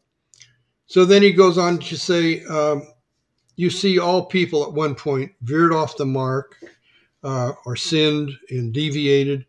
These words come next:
And so they are continually posterior to or left behind, falling short, being inferior to, and wanting of God's glory. While being folks presently and progressively being made upright,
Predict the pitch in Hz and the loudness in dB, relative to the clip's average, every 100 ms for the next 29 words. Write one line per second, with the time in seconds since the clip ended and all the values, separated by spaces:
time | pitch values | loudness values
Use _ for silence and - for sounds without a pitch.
0 | _ _ - 151 - 185 175 147 143 - | _ _ -6 -4 -2 2 4 6 4 0
1 | _ 123 165 165 160 160 160 - 202 220 | _ -4 0 2 0 -2 -6 -2 -2 0
2 | 185 139 139 - 165 147 - 190 196 139 | 0 0 -2 -6 -8 -8 -6 -2 -2 -2
3 | 113 151 147 139 151 160 - 160 120 185 | -6 -4 -2 -2 -2 -6 -10 -12 -12 -6
4 | 202 143 123 143 - _ _ _ _ _ | -4 -4 -4 -8 -12 _ _ _ _ _
5 | _ _ _ - 165 196 208 202 - 185 | _ _ _ -4 4 6 6 4 0 0
6 | 175 156 160 156 147 139 170 160 151 139 | 0 -2 -4 -4 -4 -6 -4 -2 -2 -4
7 | - 143 139 131 135 156 143 151 143 - | -4 -2 0 0 0 0 0 -4 -6 -6
8 | 135 123 120 143 143 143 113 - 127 139 | -8 -6 -2 0 2 0 -4 -10 -2 2
9 | 135 101 - _ _ _ _ _ _ _ | 2 -2 -8 _ _ _ _ _ _ _
10 | _ 135 170 202 190 196 196 - 185 170 | _ 2 6 8 6 4 4 2 2 2
11 | - - 202 247 - 202 170 156 143 151 | -2 -2 2 2 2 -2 -2 -2 -2 -6
12 | 135 175 214 - 143 147 143 127 160 156 | -2 0 0 -2 -6 -4 -4 -4 -4 -2
13 | 151 147 185 269 294 185 135 131 135 120 | -2 2 2 4 2 0 -4 -6 -4 -4
14 | 117 156 | -6 -10